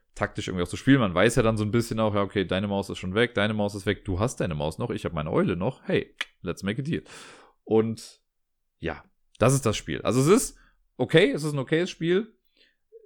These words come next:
Ich glaube jetzt kein Spiel, was ich zwingend jetzt selber bräuchte, aber wenn ich jetzt irgendwie, also es ist halt auch schnell vorbei. Es ist halt ein super flottes Spiel und ich glaube, wenn man jetzt in der Runde irgendwie ist und jemand hat das irgendwie als Partystarter oder als Absacker oder so dabei, ja, kann man auf jeden Fall mal machen.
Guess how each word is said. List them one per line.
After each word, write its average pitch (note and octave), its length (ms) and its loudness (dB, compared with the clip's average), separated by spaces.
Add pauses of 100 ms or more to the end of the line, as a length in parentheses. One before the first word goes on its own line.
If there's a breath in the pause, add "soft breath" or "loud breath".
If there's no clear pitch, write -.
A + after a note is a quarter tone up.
(380)
Ich A#2+ 160 -8
glaube D3 260 6
jetzt - 140 0
kein D3 200 0
Spiel, D3 160 2
was A2+ 100 0
ich C3+ 180 -4
zwingend C#3 400 0
jetzt A#2 120 -4
selber A#2 280 4
bräuchte, D3+ 720 2 (540 soft breath)
aber A#2+ 300 4
wenn A#2+ 100 2
ich C3 120 -6
jetzt - 180 -8
irgendwie, A2 440 -2
also G2 140 -4
es A2 40 -4
ist A2+ 60 -4
halt F#2+ 100 -2
auch E2+ 100 -6
schnell F#2+ 160 -2
vorbei. D#2+ 320 -2
Es - 80 -12
ist F2+ 100 -4
halt E2+ 140 -2
ein F2+ 80 -6
super G2 240 -4
flottes F#2+ 320 -4
Spiel F2 200 -6
und F#2+ 100 -6
ich - 80 -14
glaube, F#2+ 280 0
wenn F2+ 120 -4
man F2+ 120 -4
jetzt E2+ 140 -8
in - 80 -10
der F2 100 -4
Runde G2+ 200 -4
irgendwie F2 180 -2
ist - 120 -4
und F#2 60 -8
jemand F2 220 -6
hat F#2 100 -6
das F#2 140 -6
irgendwie F2+ 180 -4
als E2 160 -4
Partystarter G#2 680 -2
oder E2+ 120 -2
als D#2 100 -4
Absacker - 360 -4
oder E2 100 -6
so D#2 80 -6
dabei, F2+ 320 -2 (220 soft breath)
ja, - 180 -4 (220 loud breath)
kann C3+ 120 0
man C3+ 80 2
auf G#2 100 -2
jeden G#2+ 120 0
Fall F#2+ 120 -2
mal E2+ 120 -2
machen. C#3+ 400 -2